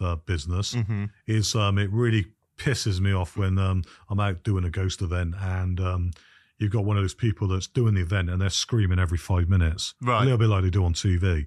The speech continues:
Speaker 2: Yeah.
Speaker 1: So I guess that does, that is a bit of a thing that
Speaker 2: Screaming in what context? They sc-
Speaker 1: <laughs> Screaming because of they, they,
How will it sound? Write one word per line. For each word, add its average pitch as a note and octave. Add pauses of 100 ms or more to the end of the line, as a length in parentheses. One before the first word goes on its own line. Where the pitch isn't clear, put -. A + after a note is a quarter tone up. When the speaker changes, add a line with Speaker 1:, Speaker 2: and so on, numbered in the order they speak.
(120)
Speaker 2:
Yeah. A2
Speaker 1:
So -
I B2
guess D#3
that D3
does, A#2 (920)
that A2+
is G#2
a F#2+
bit E2+
of D#2+
a D#2+
thing E2
that E2
Speaker 2:
Screaming F#3+
in E3+
what D3
context? A#2 (100)
They A#2
sc- - (340)
Speaker 1:
<laughs> -
Screaming F3
because C3
of A#2+
they, A#2+
they, G#2+